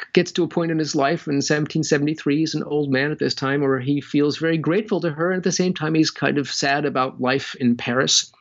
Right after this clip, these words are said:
And he makes the trip to see Catherine. And he's thinking about maybe doing a second encyclopedia where he would not be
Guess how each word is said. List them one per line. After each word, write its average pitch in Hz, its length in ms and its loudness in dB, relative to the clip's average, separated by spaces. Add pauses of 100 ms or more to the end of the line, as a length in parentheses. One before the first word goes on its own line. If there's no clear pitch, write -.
(120)
And 165 100 0
he 156 80 2
makes 139 320 0
the 143 60 -2
trip - 320 -2
to 127 80 -4
see 127 180 0
Catherine. 69 580 0 (440)
And 196 120 0
he's 202 220 2
thinking 247 340 -2
about 240 280 0
maybe 208 260 2
doing 190 220 -2
a 139 60 -2
second 185 540 -2
encyclopedia 160 720 0
where 135 160 -2
he 135 120 -2
would 127 160 0
not 139 240 -2
be 127 200 0